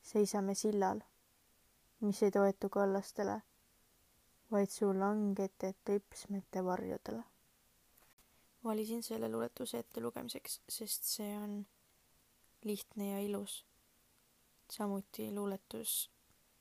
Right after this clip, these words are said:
tahab öelda nii palju, aga samas nii vähe. Kogu luulekogu koosneb kaheksakümne kuuest luuletusest, neist ainult paaril on pealkiri.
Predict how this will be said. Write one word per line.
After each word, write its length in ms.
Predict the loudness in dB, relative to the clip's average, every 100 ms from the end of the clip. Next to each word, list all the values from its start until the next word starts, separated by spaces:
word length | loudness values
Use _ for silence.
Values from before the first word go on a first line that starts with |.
| _ _ _ _ _ _ _ _ _ _ _ -4
tahab 280 | -2 0
öelda 280 | 0 0 0
nii 220 | 0 0
palju, 380 | 0 0 0 -2 -6
aga 180 | -6 -8
samas 420 | -6 -4 -4 -4
nii 200 | -4 -4
vähe. 280 | -4 -6 -8 -14 _ _ _ _ _ -20 _ _ _ -20 _ _ _ _ _ _ _ _ _ _ _ _
Kogu 280 | 0 2 4
luulekogu 520 | 2 2 2 0 -2 -2
koosneb 440 | -2 -2 -4 -6
kaheksakümne 680 | -8 -10 -6 -4 -2 -2 -4
kuuest 460 | -6 -4 -4 -4 -4
luuletusest, 680 | -4 -4 -8 -8 -6 -8 -14 _ _ _ _ _ _ _
neist 300 | -4 -2 0
ainult 260 | 0 0 -4 -2
paaril 400 | 0 0 -2 -4
on 220 | 0 2
pealkiri. 520 | 4 2 0 -6 -8